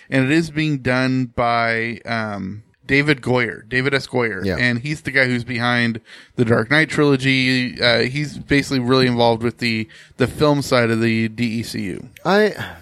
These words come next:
Speaker 2: I have some reservations about that show, but we'll see how it goes.
Speaker 1: Yeah, well, w-, the, the thing I think it has going for it is it's not part of the same time frame as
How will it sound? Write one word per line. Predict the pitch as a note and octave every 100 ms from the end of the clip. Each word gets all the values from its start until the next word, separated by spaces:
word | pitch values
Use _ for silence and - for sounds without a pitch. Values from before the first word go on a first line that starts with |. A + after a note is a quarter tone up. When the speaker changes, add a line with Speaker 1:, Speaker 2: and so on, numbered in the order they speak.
| - _ _ _
Speaker 2:
I | D3+
have | G#3+
some | G#3+ G3 E3
reservations | C#3 A#2+ F2+ D#2+ F2+
about | E2+ D#2+ D#2+
that | D#2+
show, | - F2 E2+ E2+ -
but | A#2+ B2 -
we'll | D3+ E3
see | D#3+
how | B2
it | F2+
goes. | C#2 C2 - _ _ _ _
Speaker 1:
Yeah, | C#3+ C3+
well, | B2+ D3 C#3
w-, | D#3 B2+
the, | D3+
the | D3 D3
thing | E3+ G3+
I | G#3
think | F#3+ E3+
it |
has | D3 C3
going | C3 B2+
for | - B2 C3+ E3
it | -
is | B2+
it's | B2 -
not | C3+ C#3+ -
part | C3+
of | B2+
the | A#2+
same | - B2+ A#2
time | A2+ - A#2 B2 A#2+
frame | - A#2 A2 A2
as | - A2 A2 G#2+